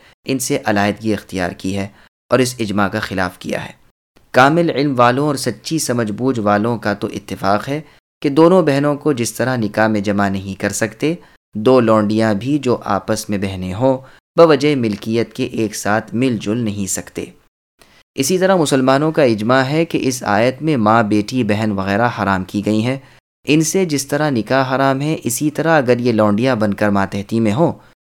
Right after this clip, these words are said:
تو بھی میل جول حرام ہے۔ غرض نکاح کی اور ملکیت کے بعد کی دونوں حالتوں میں یہ سب کی سب برابر ہیں، نہ ان سے نکاح کر کے میل جول حلال، نہ ملکیت کے بعد میل جول حلال۔ اسی طرح ٹھیک یہی حکم دو بہنوں کے جمع کرنے کا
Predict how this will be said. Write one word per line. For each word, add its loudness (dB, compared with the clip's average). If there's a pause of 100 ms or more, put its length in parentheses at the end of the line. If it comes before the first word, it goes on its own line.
تو 8
بھی 2
میل 2
جول 2
حرام -2
ہے۔ -6 (520)
غرض 4
نکاح 0
کی -4
اور 4
ملکیت -2
کے 0
بعد 0
کی 0
دونوں 2
حالتوں 0
میں 0 (320)
یہ 2
سب 2 (100)
کی -4
سب -2
برابر 0
ہیں، -2 (380)
نہ 0
ان 0
سے -2
نکاح -2
کر -2
کے -4
میل 0
جول 2
حلال، -2 (340)
نہ 4
ملکیت 2
کے -2
بعد 2 (160)
میل -4
جول -2
حلال۔ 0 (560)
اسی 0
طرح 2
ٹھیک -2
یہی 0 (100)
حکم 0
دو 4
بہنوں 2
کے -2
جمع 0
کرنے -2
کا -2